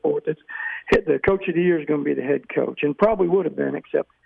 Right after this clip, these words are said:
Kent kinda passed the word around that, you know, he was far enough in his career that it didn't mean that much to him, and it might be more valuable to one of his assistants. And they voted for me, and that,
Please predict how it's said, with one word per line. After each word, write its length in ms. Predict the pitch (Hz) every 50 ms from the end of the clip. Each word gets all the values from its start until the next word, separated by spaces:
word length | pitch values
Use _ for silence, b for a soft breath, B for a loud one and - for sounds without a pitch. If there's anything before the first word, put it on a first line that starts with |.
| B B B B B B B - -
Kent 260 | 196 190 190 196 202
kinda 260 | - 165 165 160 151 147
passed 300 | - 170 160 160 - -
the 80 | 165 151
word 240 | 151 160 165 160
around 420 | 151 147 147 151 156 156 156 151 143
that, 180 | 139 139 135 -
you 300 | 180 185 185 - - - 147
know, 140 | 143 139 131
he 160 | 131 165 175
was 100 | 165 - -
far 180 | - 165 165 165
enough 220 | 165 160 156 -
in 60 | 160
his 120 | 160 156 - -
career 400 | - 160 156 151 165 165 165 151
that 160 | 147 143 143
it 140 | 160 190 -
didn't 240 | 165 160 156 143 151
mean 180 | 170 170 156
that 140 | 151 147 156
much 260 | 151 151 156 - - -
to 60 | 160
him, 260 | 135 156 175 170 165
and 100 | 143 135
it 220 | 139 156 160 165 - - 165
might 240 | 156 156 170 - -
be 80 | 175
more 260 | 170 160 160 160 156 147
valuable 480 | 151 160 165 165 160 160 156 151 156
to 60 | 151
one 180 | 139 156 160 160
of 80 | 156 151
his 140 | 156 139
assistants. 580 | 135 127 - - 165 147 _ - - - - _ - -
And 220 | 131 127 127 127 _ -
they 140 | 160 165 -
voted 340 | - 151 151 151 151 151 - -
for 80 | - 139
me, 280 | 143 147 151 151 151
and 100 | 143 139
that, 120 | 160 -